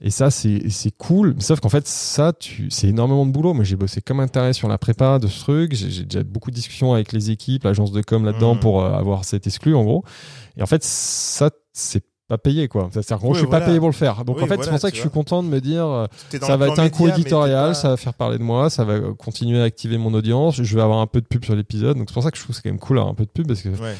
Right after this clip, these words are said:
Speaker 1: si tu réfléchis que en, euh,
Speaker 2: En
Speaker 1: parce que
Speaker 2: brand
Speaker 1: quand tu
Speaker 2: content.
Speaker 1: bosses comme, comme un fou, à un moment, tu te dis, bah, je vais faire que du brand content, mais sauf qu'en fait, t'oublies de faire de l'édito et l'éditorial,
Speaker 2: Ouais.
Speaker 1: c'est ce qui intéresse le plus les gens. Bref, c'est des, des discussions sans fin de podcasteurs, mais, mais
Speaker 2: Ouais,
Speaker 1: pauvre, je vais
Speaker 2: ouais.
Speaker 1: faire un podcast de trois heures avec vous, hein.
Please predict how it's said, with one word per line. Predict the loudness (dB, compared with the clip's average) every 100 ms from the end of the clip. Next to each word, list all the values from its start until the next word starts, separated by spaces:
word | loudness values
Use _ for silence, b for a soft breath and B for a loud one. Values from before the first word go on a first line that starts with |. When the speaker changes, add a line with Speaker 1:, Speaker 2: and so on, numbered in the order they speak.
| -10
Speaker 1:
si | -8
tu | 2
réfléchis | 2 4 0 0 0
que | 2 4
en, | 4 4 4 4
euh, | 2 2 2
Speaker 2:
En |
Speaker 1:
parce | 0 2
que |
Speaker 2:
brand | 2 2
Speaker 1:
quand | 0
tu | 2
Speaker 2:
content. | 4
Speaker 1:
bosses | 4
comme, | 4 0 0 -4 _
comme | 0 0
un |
fou, | 0 2
à | 2
un |
moment, | 4 0
tu | -2
te |
dis, | -4
bah, | -2
je | -2
vais | -2
faire | -4 -2
que | -2
du | 2
brand | 2 2
content, | 0 0 0 -2
mais |
sauf | -2 -4
qu'en | -2
fait, | -4
t'oublies | -2 -2 -2
de | -2
faire | 0
de | 0
l'édito | 0 2 4
et |
l'éditorial, | 4 2 2 2
Speaker 2:
Ouais. | 2
Speaker 1:
c'est | 0 -6
ce |
qui | -4 -8
intéresse | -6 -4 -4 -2
le | -4
plus | -4 -4 -4 2
les | 2
gens. | 2 _ B B B B B B B B B _
Bref, | 2 2
c'est | 2 4
des, | 6 6 6
des | 4
discussions | 0 -4 -6 0 0
sans | 4 2
fin | 4 0
de |
podcasteurs, | 2 0 2 -2 0 -2
mais, | -2 -4 -4
mais | -2
Speaker 2:
Ouais, |
Speaker 1:
pauvre, | 2
je | 2
vais | 2
Speaker 2:
ouais. | 2
Speaker 1:
faire | 2
un | 0
podcast | -2 0 0
de | 0
trois | 0 2 2
heures | 2
avec | 2
vous, | 2
hein. | 2